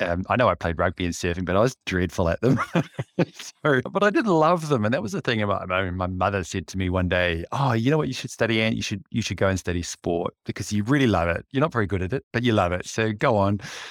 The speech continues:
And so I did. I went down to Otago University and I studied sport for four years. And it's, that's when I found out about this thing called sports psychology. And the early days, uh, back in the nineties,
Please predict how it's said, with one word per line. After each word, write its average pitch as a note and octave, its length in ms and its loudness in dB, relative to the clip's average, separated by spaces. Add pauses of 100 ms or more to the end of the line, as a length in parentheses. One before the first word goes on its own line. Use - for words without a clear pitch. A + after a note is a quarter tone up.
(500)
And C#3 100 -2
so E3+ 100 6
I E3 60 4
did. A3 200 6
I - 20 8
went D#3+ 180 4
down D#3 140 4
to C#3+ 60 4
Otago C3 400 2
University A#2 640 2
and G#2 80 4
I G2+ 40 2
studied G2 300 -4
sport G#2 320 -4
for - 80 -20
four G#2+ 260 0
years. E2+ 460 -2
And G2+ 100 -2
it's, - 240 -6 (200)
that's D3+ 340 2
when F3 180 2
I C#3+ 300 4 (640)
found A2+ 280 4
out F2 160 4
about F#2+ 200 0
this C3+ 140 0
thing F#2+ 180 -2
called C3+ 200 -2
sports F#3+ 360 -2
psychology. F#2 680 0 (320)
And G#2 160 2
the A#2 120 2 (120)
early B2 460 4
days, G2 760 0
uh, F2 120 -2
back B2+ 180 -2
in C#3 60 4
the A#2+ 60 6
nineties, G#2 800 0